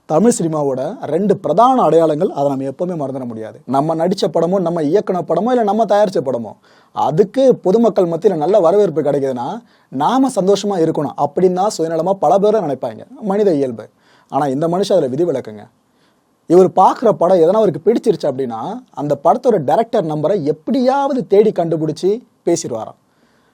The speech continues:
தான் மனசுல இருக்க எல்லா வாழ்த்து மழையிலையும் அவரை நனைய வச்சிருவாராம். இது மாதிரி ஒரு பல படங்களுக்கு பண்ணியிருக்காராங்க. இந்த மனசு எத்தனை பேருக்கு வரும்? தன்னோட படம் மட்டும் பேசப்படணும்,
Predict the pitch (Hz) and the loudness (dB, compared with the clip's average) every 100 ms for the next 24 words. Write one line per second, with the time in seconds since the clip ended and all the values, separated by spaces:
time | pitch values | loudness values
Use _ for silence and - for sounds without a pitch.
0 | _ _ 160 156 147 214 269 220 202 170 | _ _ 0 0 0 -2 0 2 2 0
1 | 139 190 208 160 170 247 208 156 151 175 | 0 2 4 4 4 2 0 -2 0 0
2 | 165 170 226 - 143 196 160 131 220 202 | 2 0 -2 -2 0 0 -2 -2 0 0
3 | 131 123 117 110 - _ _ 131 143 226 | -2 -8 -10 -10 -14 _ _ -4 2 4
4 | 190 143 160 196 233 226 220 196 165 160 | 4 4 4 4 6 4 4 0 -2 -6
5 | 151 143 139 151 233 _ _ _ _ 190 | -6 -6 -6 -10 -14 _ _ _ _ -2
6 | 196 226 220 247 247 202 214 175 151 131 | 4 6 6 4 2 0 0 0 0 -4
7 | 113 - _ _ _ _ _ 127 175 202 | -8 -14 _ _ _ _ _ -2 2 2
8 | 196 180 220 208 233 185 196 202 170 160 | 4 2 2 0 0 0 0 0 -2 -4
9 | 156 170 | -2 -4